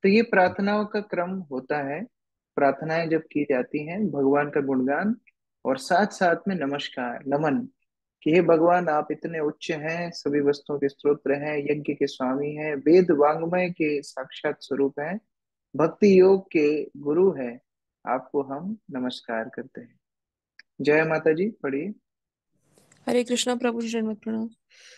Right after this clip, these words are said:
Speaker 2: भगवत गीता के लिए योग्यता यह है कि भक्त को समस्त भौतिक कल्मशों तथा इच्छाओं से मुक्त होना चाहिए।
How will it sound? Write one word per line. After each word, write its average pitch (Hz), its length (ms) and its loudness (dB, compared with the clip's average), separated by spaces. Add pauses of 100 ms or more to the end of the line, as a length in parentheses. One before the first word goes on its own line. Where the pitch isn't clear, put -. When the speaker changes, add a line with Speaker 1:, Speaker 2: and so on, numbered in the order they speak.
(140)
Speaker 2:
भगवत 247 320 4
गीता 285 240 2
के 294 160 0
लिए 285 120 4
योग्यता 233 480 2
यह 233 220 2
है 233 180 0
कि 214 260 -8 (320)
भक्त 269 300 -2
को 302 160 2
समस्त 254 440 0
भौतिक 233 420 0
कल्मशों 233 520 2
तथा 247 280 -4
इच्छाओं 233 460 -6
से 254 160 -4
मुक्त 247 280 -4
होना 202 200 0
चाहिए। 190 380 -6